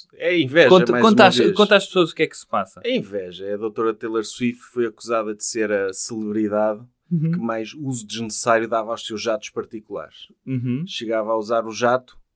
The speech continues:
Speaker 1: para viagens de carro demoravam meia hora e ela metia-se no avião. Mas lá está, ela tem sucesso para isso, suficiente para isso. Não tem de estar no trânsito.
Speaker 2: Sim.
Speaker 1: Portanto, pode usar o jato dela à vontade e deixar a pa-, a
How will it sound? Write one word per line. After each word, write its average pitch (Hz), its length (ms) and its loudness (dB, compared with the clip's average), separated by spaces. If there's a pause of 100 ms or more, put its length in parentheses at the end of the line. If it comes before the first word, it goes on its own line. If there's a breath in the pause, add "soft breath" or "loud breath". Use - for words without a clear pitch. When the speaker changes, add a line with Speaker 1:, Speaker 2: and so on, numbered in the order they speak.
(440)
Speaker 1:
para 117 140 -2
viagens 117 760 -2 (280)
de 110 100 -18
carro 120 380 0
demoravam 113 420 -2
meia 107 320 -2
hora 127 340 -4 (400)
e 110 140 -10
ela 101 400 -10 (340)
metia-se 110 480 -8
no 113 100 -8
avião. 117 520 -6 (120)
Mas 165 420 -6
lá 160 120 -4
está, 127 240 -6 (240)
ela 147 240 -6
tem 175 200 -10
sucesso - 480 -8
para 101 160 -12
isso, - 400 -16 (280)
suficiente 135 560 -6
para 110 160 -8
isso. 85 380 -14 (340)
Não 131 140 -2
tem 165 180 4
de 147 60 0
estar 139 180 2
no 120 160 -2
trânsito. 95 680 -10
Speaker 2:
Sim. 123 280 -6 (640)
Speaker 1:
Portanto, 202 420 -10
pode 196 240 -2
usar 170 280 2
o 160 40 -4
jato 151 320 0
dela 139 240 4
à 131 40 4
vontade 123 480 -2
e 131 40 -20
deixar 147 360 -6
a 151 40 -4
pa-, 147 240 -8
a 143 100 -8